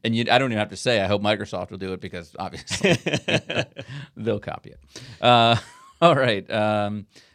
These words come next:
Speaker 1: over, uh, or, yeah, uh, back to Z D net now. Uh, Apache web server bug grants root access on shared hosting environments.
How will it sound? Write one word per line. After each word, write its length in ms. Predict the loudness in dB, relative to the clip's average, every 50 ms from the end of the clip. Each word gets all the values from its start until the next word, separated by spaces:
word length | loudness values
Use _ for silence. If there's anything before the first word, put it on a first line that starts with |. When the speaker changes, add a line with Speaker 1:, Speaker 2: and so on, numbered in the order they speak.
| _ -8
Speaker 1:
over, 360 | -6 -4 -4 -2 -4 -4 -4
uh, 340 | -2 -2 -2 0 0 0 0
or, 360 | 0 0 -2 -4 -4 -8 -10 -16 -18 _ -2
yeah, 140 | 0 0 0
uh, 260 | 0 -2 -2 -2 -2
back 260 | -2 -2 -4 -4 -4 -6
to 120 | -8 -8
Z 180 | -6 -6 -6 -6
D 120 | -6 -4
net 240 | -4 -4 -4 -6 -6
now. 340 | -6 -6 -6 -4 -6 -6 -6
Uh, 340 | -6 -6 -6 -6 -6 -6 -6
Apache 540 | -8 -12 -12 -10 -10 -10 -10 -10 -10 -10 -10 -10
web 300 | -8 -8 -10 -10 -12 -12
server 280 | -10 -10 -10 -10 -10
bug 320 | -10 -8 -8 -8 -8 -10 -10
grants 460 | -8 -6 -6 -6 -6 -8 -10 -16 -20 _ _ _ _ _ -14
root 280 | -8 -6 -4 -4 -4 -6
access 440 | -8 -8 -8 -8 -10 -10 -10 -10 -10
on 160 | -10 -12 -10
shared 320 | -10 -10 -8 -8 -8 -8 -6
hosting 380 | -8 -8 -10 -10 -10 -10 -10
environments. 640 | -8 -6 -4 -2 -2 -2 -4 -6 -12 -18 -20 -20 -20